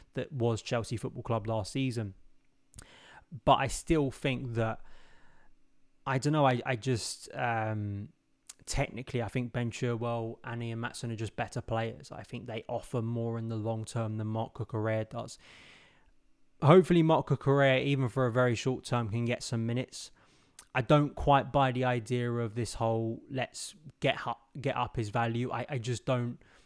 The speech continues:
It's always the pre-season argument, right, of we, we f-, in recent years where we throw in these real fringe players that have absolutely no future at Chelsea,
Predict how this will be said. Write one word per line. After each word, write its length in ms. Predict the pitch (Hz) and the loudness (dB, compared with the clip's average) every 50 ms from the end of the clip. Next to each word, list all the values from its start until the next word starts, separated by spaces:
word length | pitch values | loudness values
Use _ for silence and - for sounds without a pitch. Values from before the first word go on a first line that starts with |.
| _ - | _ -8
It's 160 | - 113 - 151 | -6 -6 -4 -2
always 180 | 147 135 123 | 0 0 0
the 120 | - 143 - | 0 -2 -4
pre-season 520 | - - 135 120 - - 131 120 120 120 | -2 -2 -2 -2 0 -2 -2 0 0 0
argument, 460 | 120 113 110 104 117 117 113 120 110 | -2 -2 -2 -4 -4 -6 -6 -6 -4
right, 180 | 117 117 117 - | -4 -4 -4 -4
of 180 | 131 113 101 | -6 -6 -6
we, 140 | 120 120 127 - 127 | -4 -4 -6 -6 -6
we 220 | 117 120 113 104 - _ - - - - - - - | -6 -6 -6 -6 -8 _ -20 -20 -20 -20 -20 -20 -18
f-, 120 | - - _ _ _ - | -18 -18 _ _ _ -8
in 160 | - 123 110 | -4 -2 -2
recent 320 | 117 117 113 98 - - 135 | 0 -2 -2 -4 -6 -6 -4
years 220 | 123 117 113 104 | -2 -2 -2 -2
where 100 | 113 104 | -2 -2
we 220 | 104 110 110 110 - - - | -4 -4 -6 -6 -14 -10 -2
throw 220 | - 135 123 120 | 2 2 2 2
in 80 | 120 120 | 0 -2
these 180 | 120 117 107 | -2 -4 -4
real 220 | 107 117 120 117 104 | -4 -4 -4 -6 -6
fringe 260 | - - 120 113 - - | -6 -6 -8 -8 -8 -6
players 240 | - 117 113 107 - | -4 -4 -4 -4 -6
that 80 | - | -8
have 180 | - 107 110 110 | -6 -6 -4 -4
absolutely 340 | 113 - - - 123 131 123 | -4 -6 -6 -10 -8 -6 -4
no 160 | 120 120 117 | -4 -4 -6
future 340 | - - 123 120 - - 104 | -6 -6 -8 -8 -8 -10 -10
at 60 | - | -8
Chelsea, 520 | - 120 120 117 107 - - 110 98 - | -6 -6 -4 -4 -6 -6 -6 -6 -6 -8